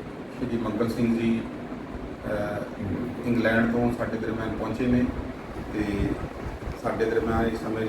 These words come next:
ਬਹੁਤ ਹੀ ਉੱਘੇ ਮਿਸ਼ਨਰੀ ਸਾਹਿਤਕਾਰ ਔਰ ਬੁੱਧੀਜੀਵੀ ਮਾਨ ਸ਼੍ਰੀ ਸੋਹਣ ਸਹਿਜਲ ਜੀ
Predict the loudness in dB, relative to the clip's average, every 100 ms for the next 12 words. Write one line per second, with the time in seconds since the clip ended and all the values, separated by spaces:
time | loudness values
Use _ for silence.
0 | 0 0 0 2 0 0 -4 -8 -8 -8
1 | -6 0 2 2 2 0 0 0 -4 -4
2 | -2 -2 0 2 2 0 -6 -8 -10 -10
3 | -8 -2 0 0 -2 -8 -10 -10 -10 -10
4 | -10 -10 -10 -2 2 2 4 4 6 4
5 | 4 2 2 -2 -4 0 0 2 4 4
6 | 4 4 2